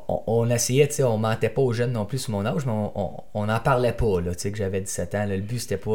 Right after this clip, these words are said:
euh, c'était pas qu'ils sachent mon âge non plus, tu sais. Euh, parce que j'avais quand même une, une certaine position d'autorité, euh, sur les jeunes, là, quand, quand je travaillais là. Fait que je voulais, je voulais rester quand même crédible dans mon affaire, là. J'avais juste dix-sept ans. Mais il fallait que j'aille un,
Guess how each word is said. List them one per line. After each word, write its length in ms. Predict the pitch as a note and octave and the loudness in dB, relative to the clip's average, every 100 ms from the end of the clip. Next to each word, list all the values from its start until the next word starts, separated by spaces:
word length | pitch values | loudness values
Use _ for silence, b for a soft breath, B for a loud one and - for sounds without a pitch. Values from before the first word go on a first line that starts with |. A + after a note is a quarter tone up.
| G2+ | 0
euh, 120 | F#2+ - b | -2 -6 b
c'était 160 | - - | -10 -4
pas 100 | G#2+ | -4
qu'ils 80 | |
sachent 260 | - G#2+ - | -2 -4 -2
mon 180 | G#2+ G2 | -2 0
âge 220 | G#2 G#2+ | 0 0
non 140 | G#2 | -4
plus, 160 | F2+ G#2+ | -4 -6
tu 60 | B2+ | -4
sais. 180 | A2 | -2
Euh, 160 | G2+ F#2+ F#2 B B - | -2 -4 -8 B B -14
parce 200 | - - | -14 -8
que 100 | A2 | -4
j'avais 240 | G#2 G#2 | 2 2
quand 140 | G#2+ | 2
même 140 | A2+ B2+ | 0 -2
une, 160 | A2+ G#2 | -4 -6
une 100 | A2+ | -6
certaine 480 | G2+ - - - B2 | -6 -4 -4 -2 -2
position 400 | B2 A2 G#2+ B2 | -2 -4 -4 -2
d'autorité, 640 | A#2 G#2+ G#2+ G#2 - A#2+ | -2 -2 -4 -4 -4 0
euh, 140 | G#2 F#2+ | 0 0
sur 180 | F#2 F#2+ | -2 -2
les 160 | F#2+ | -2
jeunes, 260 | G2 D3+ F3 | -2 0 0
là, 140 | D#3+ D3 | -2 -4
quand, 300 | A#2+ A#2 A2+ - B B B | -6 -4 -6 -8 B B B
quand 140 | - G2 | -6 -6
je 40 | |
travaillais 360 | - G#2+ G#2 G2 | -4 -2 0 0
là. 140 | A#2+ | 0
Fait 160 | E3+ - | -2 -6
que 320 | - F#2+ F#2+ | -2 0 0
je 60 | F#2+ | -2
voulais, 260 | G#2 A2 A2 | 0 0 0
je 60 | |
voulais 180 | A2+ A#2 | 0 0
rester 380 | A#2 A2+ - C3+ | 2 0 0 0
quand 180 | A#2+ A2 | 0 0
même 160 | B2 | -2
crédible 480 | C3 C3 A#2 A2 D3+ | -2 -2 0 2 2
dans 140 | B2+ | 0
mon 160 | A2+ A2+ | 0 0
affaire, 340 | G#2+ - C#3 | -2 -2 -2
là. 140 | D#3 D3+ B2+ A2+ A2 - | 0 0 -2 -4 -8 -6
J'avais 240 | A2 G#2+ | -4 0
juste 200 | A2+ C3+ | 2 4
dix-sept 340 | B2+ - A2 - | 2 0 -2 0
ans. 120 | C#3+ B B B - | -4 B B B -8
Mais 140 | F#2+ | -6
il 40 | F#2+ | -2
fallait 240 | G#2 G#2+ | 0 0
que 240 | G#2+ A2 G#2+ | 0 0 0
j'aille 280 | G#2+ A2 A2+ | 2 2 4
un, 180 | G2+ | 2